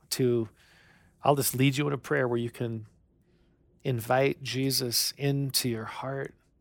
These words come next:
and you can place your trust in him. So just pray along with me. Dear God, I admit that I am a sinner and I'm separated from your life.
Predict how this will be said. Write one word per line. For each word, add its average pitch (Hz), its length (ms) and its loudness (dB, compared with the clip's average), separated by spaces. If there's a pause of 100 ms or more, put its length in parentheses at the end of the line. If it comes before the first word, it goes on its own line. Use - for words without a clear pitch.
(400)
and 135 100 -2
you 127 120 2
can 113 180 -4
place 131 400 -2
your 131 100 -2
trust - 520 -4
in 117 100 -8
him. 104 240 -10
So - 120 -2
just 135 280 -4
pray 151 480 2 (360)
along 131 340 0
with 117 220 -8
me. 120 140 -6
Dear 139 160 0
God, 135 540 2 (1160)
I 120 100 2
admit 123 520 2
that 135 200 0
I 127 220 2
am 120 760 -4
a 123 80 -8
sinner 117 560 -2 (1000)
and 131 120 0
I'm 113 100 0
separated 120 920 -2
from 113 580 -6 (460)
your 117 460 -2 (100)
life. 110 540 -6